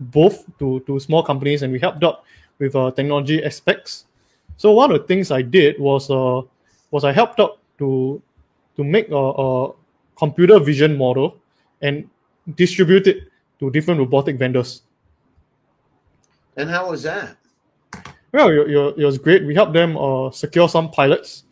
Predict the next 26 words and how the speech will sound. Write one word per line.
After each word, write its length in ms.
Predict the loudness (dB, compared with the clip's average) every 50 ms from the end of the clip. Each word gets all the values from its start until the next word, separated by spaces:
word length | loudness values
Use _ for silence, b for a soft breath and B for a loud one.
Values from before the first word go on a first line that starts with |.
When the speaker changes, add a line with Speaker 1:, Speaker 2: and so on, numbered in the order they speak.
| _ _ _ _
Speaker 1:
because, 240 | 0 0 2 2 2
uh, 180 | 0 0 -2 -2
being 280 | 0 0 0 0 0 -2
from 120 | -4 -6
the 60 | -2
government, 420 | 2 2 4 4 4 2 0 -2 -6 b b b b b b b b -4
uh, 200 | -2 0 0 0
it 100 | 2 2
was 160 | 2 2 2
easier 260 | 0 2 4 4 4
for 220 | 4 2 2 4 4
us 180 | 4 4 0 -4
to 200 | -4 -4 -4 -4
approach 560 | -6 -6 -2 0 0 0 0 -4 -12 -14 -14 -10
different 540 | -8 -6 -2 0 0 0 0 0 -4 -6 -10 _ _ -6
ministries 600 | -4 -4 -4 -4 -4 -4 -4 -4 -4 -6 -12 -20 _ _ _ _ _ _ _ _ _ _ _ -18 -18
r-, 80 | -18 -18 _ -2
rather 300 | 2 4 6 6 6 6
than, 260 | 4 2 0 -2 -2
than 400 | -2 -2 -2 -2 -6 -8 -12 -14 -20 -16
they 300 | -8 -2 0 2 2 2
do 140 | 2 0
it. 160 | -2 -2 -6 _ _ _ _ _ _ _ _ _
So, 320 | -2 0 2 2 2 2
uh, 600 | 2 2 2 2 2 0 -2 -2 -2 -2 -2 -4
uh, 40 | -6